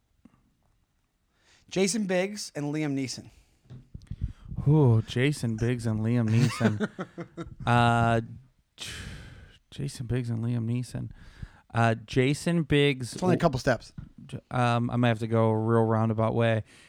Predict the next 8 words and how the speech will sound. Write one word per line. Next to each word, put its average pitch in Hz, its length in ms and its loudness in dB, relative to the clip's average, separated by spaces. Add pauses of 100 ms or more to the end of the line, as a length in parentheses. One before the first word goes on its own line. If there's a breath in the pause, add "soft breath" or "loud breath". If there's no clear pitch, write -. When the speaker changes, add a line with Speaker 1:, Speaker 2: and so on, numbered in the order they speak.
(140 soft breath)
Speaker 2:
Jason 143 440 2
Biggs 139 320 2
was 123 160 2
in 123 140 4
My 117 180 4
Best 120 320 2
Friend's 131 380 0
Girl 117 520 4